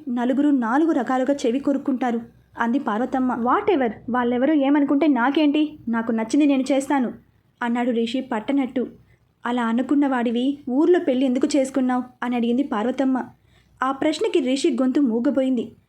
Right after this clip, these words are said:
సమాధానం లేదన్నట్టుగా పార్వతమ్మని చూశాడు. "ఇక్కడ మన వాళ్ళు ఉంటారనేగా,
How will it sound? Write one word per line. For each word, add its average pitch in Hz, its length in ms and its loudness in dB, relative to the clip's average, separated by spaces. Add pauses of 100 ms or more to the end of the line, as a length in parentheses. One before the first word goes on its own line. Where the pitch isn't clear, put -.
(360)
సమాధానం 285 520 2
లేదన్నట్టుగా 240 640 0
పార్వతమ్మని 247 540 -2 (100)
చూశాడు. 233 320 -2 (600)
"ఇక్కడ 233 220 -2
మన 226 220 0
వాళ్ళు 240 280 2
ఉంటారనేగా, 302 640 2